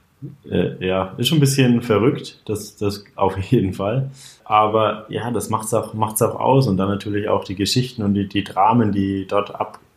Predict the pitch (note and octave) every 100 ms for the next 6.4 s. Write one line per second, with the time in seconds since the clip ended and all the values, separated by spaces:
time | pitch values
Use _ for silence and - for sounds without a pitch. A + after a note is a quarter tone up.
0 | _ _ _ A2+ A2+ G#2+ G2 G2 G2+ G2
1 | G#2 A2 - A2+ A2 G#2 - - G#2 -
2 | - - G2 G2+ A2 A2+ G#2+ A2 G2+ G#2+
3 | G#2+ A2 - G2+ G2 G2+ - G#2+ - G#2
4 | G2 G2+ G2+ G#2 - F#2+ A2 G2 G2 G2+
5 | G2+ G2 G2 - F#2+ F#2 F2+ G2 F#2+ G#2
6 | G#2 G2 F2 F#2